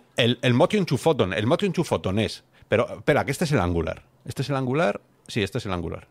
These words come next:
Eh, os he puesto el angular, vale. Eh, os, creo que no tengo, a ver, ¿es este? No, da igual. Bueno, lo he puesto el angular, pero pensar que, que hay dos tipos de, es que se ha, yo creo que aquí se han equivocado.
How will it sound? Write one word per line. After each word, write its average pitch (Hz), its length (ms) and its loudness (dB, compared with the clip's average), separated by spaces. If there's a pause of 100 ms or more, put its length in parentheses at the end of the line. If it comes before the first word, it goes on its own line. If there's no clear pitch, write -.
(360)
Eh, 107 60 -10
os 98 140 -8
he 127 40 -6
puesto 120 200 -6
el - 20 -2
angular, 82 240 -6
vale. 87 140 -8 (480)
Eh, 104 580 2
os, 113 240 -4 (300)
creo 131 180 -4
que 135 80 -4
no 127 120 -4
tengo, 123 440 -4 (220)
a 90 80 -8
ver, - 180 -8
¿es - 160 -12
este? - 260 -12 (380)
No, 104 140 -12 (420)
da 110 100 -6
igual. 82 180 -8 (260)
Bueno, 135 180 4
lo 135 60 8
he 143 40 2
puesto 165 200 2
el 151 80 4
angular, 98 280 2
pero 110 160 2
pensar 123 280 2
que, 160 200 2 (200)
que 147 80 2
hay 139 80 4
dos 151 160 4
tipos 127 320 2
de, 107 640 2 (320)
es - 80 -12
que 135 80 -4
se - 80 -4
ha, 90 100 -6
yo 113 120 -4
creo 147 120 -2
que 139 40 0
aquí 117 100 -4
se - 80 -6
han 87 80 -2
equivocado. 82 340 -10